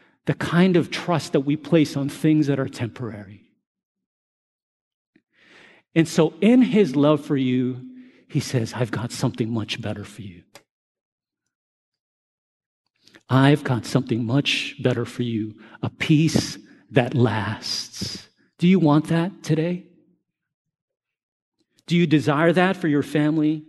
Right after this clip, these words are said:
and friends? And so how is it? How does the victory of Christ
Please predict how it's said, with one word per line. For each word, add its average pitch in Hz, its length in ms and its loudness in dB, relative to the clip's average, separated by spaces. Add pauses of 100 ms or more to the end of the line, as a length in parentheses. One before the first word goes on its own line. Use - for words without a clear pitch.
and 123 100 -6
friends? 147 580 -10 (1120)
And 202 120 2
so 233 140 2
how 277 240 4
is 247 140 4
it? 170 160 2
How 285 320 2
does 311 180 0
the 233 80 4
victory 208 500 -2
of 156 140 -2
Christ 147 540 -8